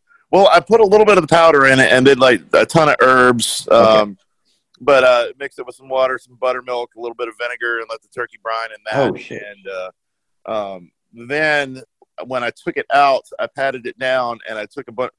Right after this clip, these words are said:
Speaker 1: a bunch of, uh, the same herbs, mixed
Speaker 2: Mm-hmm.
Speaker 1: them in some mayonnaise, and coated the whole turkey in that.
Speaker 2: <laughs> God,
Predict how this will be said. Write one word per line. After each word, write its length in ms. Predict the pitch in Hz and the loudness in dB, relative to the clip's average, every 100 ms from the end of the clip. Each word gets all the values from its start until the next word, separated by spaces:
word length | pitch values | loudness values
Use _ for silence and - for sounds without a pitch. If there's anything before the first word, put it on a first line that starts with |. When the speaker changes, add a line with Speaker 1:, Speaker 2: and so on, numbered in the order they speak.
| - | -16
Speaker 1:
a 60 | 107 | -8
bunch 440 | 123 117 - - | -8 -8 -16 -16
of, 140 | 110 104 | -14 -8
uh, 180 | 107 101 | -8 -8
the 100 | 107 | -10
same 280 | 160 143 120 | -10 -8 -4
herbs, 480 | 135 123 110 - _ _ _ _ | -2 -2 -6 -20 _ _ _ _
mixed 320 | 87 82 147 - | -16 -8 -8 -8
Speaker 2:
Mm-hmm. 0 | |
Speaker 1:
them 80 | 139 | -12
in 120 | 123 | -14
some 200 | 127 113 | -16 -10
mayonnaise, 540 | 127 135 123 113 107 | -8 -6 -6 -8 -10
and 120 | 107 104 | -14 -10
coated 380 | 127 131 135 | -6 -4 -4
the 100 | 117 | -4
whole 260 | 107 131 123 | -6 -6 -6
turkey 440 | - 131 123 123 | -6 -6 -6 -8
in 140 | 110 104 | -10 -6
that. 280 | 107 110 95 _ | -4 -4 -6 _
Speaker 2:
<laughs> 0 | - - - - _ _ _ _ _ - - | -20 -20 -20 -20 _ _ _ _ _ -16 -6
God, 220 | - - | -4 -4